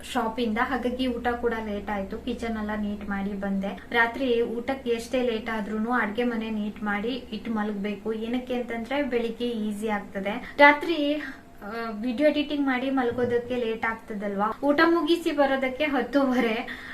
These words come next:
ಆ, ವಿಡಿಯೋ ಎಡಿಟಿಂಗ್ ಮಾಡಿ ವಾಯ್ಸ್ ಓವರ್ ಎಲ್ಲ ಹಾಕಿ ಮಲಗೋದಕ್ಕೆ ಏನಿಲ್ಲ ಅಂದ್ರೂನು ಹನ್ನೆರಡು ಗಂಟೆ. ಬೆಳಿಗ್ಗೆ ಕೆಲವೊಂದ್ ದಿನ ಲೇಟ್ ಎದ್ದಿರ್ತೀನಿ. ಹ್ಮ್, ಹಾಗಾಗಿ, ಆ, ಪಾತ್ರೆ ಎಲ್ಲ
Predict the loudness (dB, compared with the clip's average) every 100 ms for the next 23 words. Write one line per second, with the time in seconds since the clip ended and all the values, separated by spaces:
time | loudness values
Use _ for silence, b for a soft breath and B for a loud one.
0 | -6 -4 -2 0 2 2 0 -2 -2 0
1 | 0 0 -2 -2 -2 -2 -2 -4 -4 -6
2 | -4 -4 -4 -4 -4 -4 -4 -4 0 2
3 | 2 2 2 0 -2 -4 -2 -2 -2 -2
4 | -2 -4 -4 0 0 0 -2 -2 0 0
5 | 0 0 0 -2 -2 2 2 2 0 0
6 | -4 -4 -4 -2 -4 B B B -8 -4
7 | 0 2 2 0 0 -2 -2 -4 -4 -2
8 | -2 -4 -4 2 2 2 0